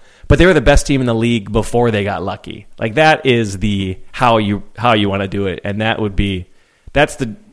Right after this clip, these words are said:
that is, it's the dream. It's the charmed life when you're all so good would be, you know, because the Twins for how many years were good, and then in the playoffs they just were snake bit for, what, five years or whatever it was.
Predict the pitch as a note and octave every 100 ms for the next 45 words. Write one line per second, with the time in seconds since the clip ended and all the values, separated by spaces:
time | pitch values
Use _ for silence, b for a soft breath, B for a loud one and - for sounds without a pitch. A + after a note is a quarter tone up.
0 | _ - C#3 - F#3 A2 A2 - C3 B2+
1 | B2+ F#2+ - G#2 - A#2+ C#3 B2+ A2 A2
2 | A2+ - A2 A2 A2 G2+ G2+ - G2 F2
3 | G2 F#2 F2+ G2+ F2+ G2 F#2 F#2+ - _
4 | _ _ _ _ _ _ - D3 - B2+
5 | B2 - D#3 D#3 - A2+ B2+ C#3+ B2+ G#2+
6 | G#2+ G2+ G#2 F#2 A#2 A#2 G#2+ G2+ G#2+ -
7 | - _ - A2+ A2+ G#2+ - A2 G#2 G#2
8 | G#2+ F#2+ F#2+ - F#2+ - A2 A2 - G2
9 | G2 G2 F2+ G#2+ - - F#2+ G2 F2+ G#2
10 | A2 G2+ G2+ G2 F#2 D#2 F2+ F2 F#2 -